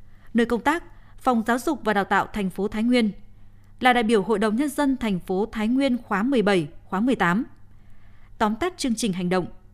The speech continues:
Một, thường xuyên giữ mối liên hệ mật thiết và chịu sự giám sát của cử tri, luôn tôn trọng và lắng nghe ý kiến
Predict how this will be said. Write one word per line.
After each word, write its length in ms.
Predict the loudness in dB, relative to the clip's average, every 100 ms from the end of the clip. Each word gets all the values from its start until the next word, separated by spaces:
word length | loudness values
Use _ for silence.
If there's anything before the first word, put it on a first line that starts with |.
| -20 -20 -20 -20 -20 -6
Một, 340 | 0 0 0 -8 -20 -18 -2
thường 160 | 0
xuyên 300 | 2 2 0
giữ 160 | 0 0
mối 200 | 2 2
liên 160 | 2 0
hệ 160 | 0
mật 240 | 0 -2 -2
thiết 200 | -2 -2 -10 -20 -20 -4
và 280 | 0 0
chịu 280 | -2 -4 -6
sự 280 | -6 -6 -4
giám 240 | -2 -2
sát 280 | -2 -4 -4
của 120 | -2
cử 140 | -2 -2
tri, 320 | 0 0 -2 -6 -20 -20 -20 -20 -12 -2
luôn 300 | 2 2 2
tôn 180 | 0
trọng 280 | 0 0 0
và 100 | -2
lắng 260 | 0 0 2
nghe 140 | 0
ý 140 | 0 -2
kiến 340 | 2 4 2